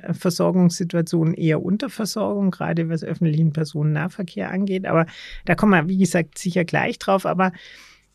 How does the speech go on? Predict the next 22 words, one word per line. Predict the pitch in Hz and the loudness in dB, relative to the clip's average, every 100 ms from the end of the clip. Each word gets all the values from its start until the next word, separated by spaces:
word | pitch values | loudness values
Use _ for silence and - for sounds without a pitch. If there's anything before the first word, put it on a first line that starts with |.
| _ | _
noch | 190 190 | 4 4
mal, | 202 170 - | 4 0 2
noch | 185 190 | 4 4
mal | 214 185 | 4 2
zu | - | 0
dem, | 190 180 180 175 | 2 4 4 0
zu | 175 190 | -2 2
dem | 170 | 4
Statement | 170 196 202 233 196 175 | 4 2 0 2 4 4
zurück. | - 170 214 - - | 2 0 0 -2 -10
Meines | 185 185 185 190 180 185 233 - | -10 -8 -4 0 4 4 2 2
Erachtens | 190 - 185 | 0 2 0
agieren | - 160 202 196 | 0 0 2 4
da | 185 175 | 4 4
Städte | - 165 208 196 - - | 2 0 2 2 2 -4
manchmal | 175 185 185 175 165 170 170 170 196 233 - 202 165 165 165 - - - | -6 -6 0 4 4 6 6 6 6 2 4 4 6 6 4 0 -8 -8
glücklich, | - 196 285 262 254 240 - - | 0 0 2 0 0 -2 -10 -4
teilweise | 175 170 196 180 | 2 4 4 2
aber | - 180 | 2 0
doch | 175 196 | -2 -4
sehr | - 180 180 | 2 2 2
unglücklich. | 233 240 - 175 - 185 220 | 0 0 0 -4 -2 -2 -4